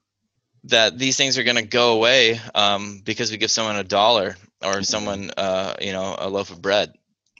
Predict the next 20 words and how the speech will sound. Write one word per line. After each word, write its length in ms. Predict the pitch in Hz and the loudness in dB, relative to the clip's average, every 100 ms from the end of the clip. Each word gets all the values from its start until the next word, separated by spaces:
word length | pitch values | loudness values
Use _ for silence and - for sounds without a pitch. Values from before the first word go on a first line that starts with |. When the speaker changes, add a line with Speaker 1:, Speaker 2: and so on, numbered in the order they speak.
| - | -8
Speaker 1:
um, 280 | 92 92 90 | -6 -4 -6
Speaker 2:
Right. 60 | - | -6
Speaker 1:
or 160 | 107 117 | 0 2
even 240 | 135 139 | 2 0
a, 80 | 113 104 | -2 -2
or, 260 | 107 107 - | -2 0 0
or 140 | 110 - | -4 -4
even 220 | 131 131 | -4 -4
a, 180 | 107 95 | -4 -4
a 80 | 104 | -6
bed 240 | 98 113 135 | 0 2 2
to 80 | |
sleep 300 | 131 - 113 | 2 0 -2
in, 100 | 107 | -4
in 80 | 104 | -4
your 80 | 98 | -6
house. 400 | 98 117 127 - | -4 -2 -2 0
That 140 | 107 90 | 0 2
might 320 | 113 95 - | 2 2 0
solve 420 | - 113 107 98 | 0 2 0 -4